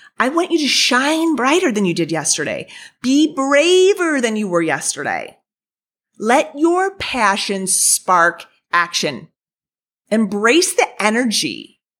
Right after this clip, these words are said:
of this time, the opportunity of this time, and create your new beginning. You're not who you were yesterday. Each day is a time of day to reset.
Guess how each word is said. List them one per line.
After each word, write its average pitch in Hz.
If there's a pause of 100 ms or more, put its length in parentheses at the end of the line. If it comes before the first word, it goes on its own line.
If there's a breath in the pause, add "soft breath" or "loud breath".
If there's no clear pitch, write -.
(120)
of 165
this 151
time, 117
the -
opportunity 208 (440)
of 147
this 151
time, 139
and 185
create 220
your 190
new 220
beginning. 196 (1400)
You're 185
not 196
who 269
you 254
were 254
yesterday. 247 (920)
Each 277
day 214
is 185
a 180
time 196 (320 soft breath)
of 175
day 175
to 269
reset. -